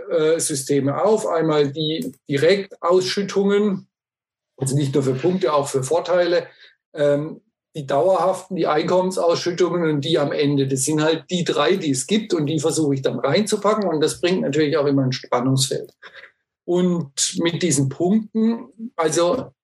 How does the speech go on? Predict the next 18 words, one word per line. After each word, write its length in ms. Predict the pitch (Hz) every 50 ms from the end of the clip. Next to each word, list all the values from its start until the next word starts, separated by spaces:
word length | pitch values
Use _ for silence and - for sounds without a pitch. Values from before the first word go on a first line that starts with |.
| _ -
auch 260 | - 208 240 - -
spannend, 580 | - - - - - 147 165 196 220 233 214 -
weil 420 | 190 180 - 185 175 160 165 165 160
wir 100 | 165 160
vorhin 280 | - 165 165 165 160
von 140 | 135 143 139
Rolle, 920 | 135 135 139 143 165 190 208 214 220 220 - - - 196 196 196 196 196 190
äh, 40 | 190
gesprochen 440 | 190 185 - - 190 185 185 185
haben, 380 | 190 196 196 202 202 190 - _ _ _ _ _ _ _ _ _ _ _ _ _ -
Orakel 340 | 160 151 165 175 170 165 143
von 160 | 156 160 147
Delphi, 560 | 147 143 135 131 131 139 135 131 131 135 - _
das 280 | - 139 135 - - _ _ _ _ _ _ _ _ _ _ _ _ - - _ _ _ _ _ -
ist 360 | - 160 160 - - - - _
ohne 280 | - 170 220 262 233 -
Punkte 480 | 127 - 151 151 143 139 135 175 175 165
ausgekommen. 800 | 165 160 143 - 180 180 - 170 180 185 202 240 254 269 269